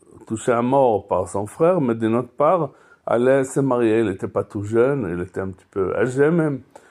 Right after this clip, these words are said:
Et donc, il va se marier. Et dans notre paracha, il est marqué que Yaakov, il a quitté Beersheba et il va à Haran. Alors, Beersheba, c'est une ville,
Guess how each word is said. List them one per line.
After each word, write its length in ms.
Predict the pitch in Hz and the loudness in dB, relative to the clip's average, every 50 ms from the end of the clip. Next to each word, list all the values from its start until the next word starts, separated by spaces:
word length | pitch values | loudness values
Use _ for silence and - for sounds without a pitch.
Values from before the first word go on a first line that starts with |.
| _ _ - | _ _ -8
Et 60 | - | -4
donc, 240 | 120 139 151 175 165 160 | -2 0 0 0 0 0
il 60 | 127 | 0
va 160 | 123 131 139 | 2 0 0
se 140 | 139 - 135 | 0 0 -2
marier. 400 | 127 123 110 101 98 92 - - - | 0 2 2 2 2 0 0 -2 -2
Et 140 | 104 110 120 | 0 0 0
dans 180 | 123 151 165 | 2 2 2
notre 220 | 180 175 170 175 - | 2 0 0 -2 0
paracha, 420 | - 139 127 123 127 - 175 151 | 0 2 2 2 0 2 2 2
il 80 | 147 143 | 4 2
est 60 | 131 | 2
marqué 380 | 117 110 113 113 - 143 147 139 | 0 0 -2 0 0 0 0 2
que 120 | - 120 | 2 2
Yaakov, 340 | 104 107 110 - 139 123 123 | 2 2 2 0 0 2 2
il 80 | 113 | 2
a 40 | 110 107 | 2 0
quitté 480 | - - - - - 123 117 104 - _ _ _ _ _ _ _ _ _ _ _ - | -4 -10 -6 0 2 2 2 0 -2 _ _ _ _ _ _ _ _ _ _ _ -6
Beersheba 1000 | 110 120 151 147 135 123 110 - - 151 151 156 156 180 175 196 214 208 - - _ _ _ _ _ _ _ - | 0 2 2 2 2 0 -2 0 4 4 4 6 4 4 2 2 2 -2 -6 -14 _ _ _ _ _ _ _ 2
et 120 | - 156 165 | 4 6 6
il 140 | 151 139 | 6 4
va 480 | 131 127 131 131 139 156 175 165 - - _ _ _ _ _ _ _ _ _ | 2 2 2 2 4 2 0 -2 -6 -14 _ _ _ _ _ _ _ _ _
à 80 | - - | -4 -4
Haran. 540 | - - 147 139 127 120 113 92 85 82 85 92 92 _ _ _ _ _ _ - - - _ _ - | -2 0 0 2 2 2 2 0 0 -2 -6 -10 -12 _ _ _ _ _ _ -20 -20 -20 _ _ -4
Alors, 220 | - 127 135 131 | -2 0 0 0
Beersheba, 840 | 131 131 143 143 143 143 - - 190 190 190 208 208 220 233 226 - - | 2 2 2 2 2 0 2 2 2 4 4 4 2 2 2 0 -4 -6
c'est 220 | - - - 151 151 | -8 -6 -2 0 2
une 120 | 165 175 | 2 4
ville, 260 | 160 175 165 160 151 | 4 4 2 2 0